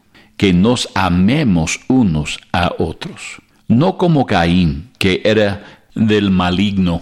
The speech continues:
y mató a su hermano. ¿Por qué causa le mató?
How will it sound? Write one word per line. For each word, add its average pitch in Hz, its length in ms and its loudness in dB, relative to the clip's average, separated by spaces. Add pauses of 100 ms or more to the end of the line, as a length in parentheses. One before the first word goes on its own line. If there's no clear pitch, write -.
y 101 140 2
mató 95 480 0
a 98 80 -2
su 90 180 0
hermano. 71 460 -8 (340)
¿Por 117 240 0
qué 175 340 -4
causa 196 460 -2
le 92 180 2
mató? 80 540 -2